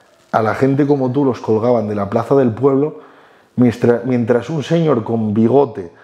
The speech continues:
tocaba la guitarra sentado en una burra y un enano con sombrero picudo tocaba el arpa. Un saludo. Imagínate cómo les sentaría, o sea,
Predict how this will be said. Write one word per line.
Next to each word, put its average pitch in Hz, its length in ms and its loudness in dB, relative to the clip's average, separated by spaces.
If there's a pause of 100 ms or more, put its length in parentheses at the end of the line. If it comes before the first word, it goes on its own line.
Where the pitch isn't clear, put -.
(280)
tocaba 127 400 2
la 151 180 -2
guitarra 117 800 -6 (580)
sentado 123 540 0
en 151 80 0
una 131 180 0
burra 135 520 -2 (680)
y 139 100 4
un 151 120 4
enano 139 420 0
con 110 200 -8
sombrero 123 680 0
picudo 147 680 0
tocaba 123 340 0
el 127 100 -2
arpa. 104 420 -10 (960)
Un 123 100 4
saludo. 98 560 0 (1120)
Imagínate 117 840 0
cómo 113 240 0
les 139 160 0
sentaría, 107 920 0
o 104 60 -4
sea, 104 160 -6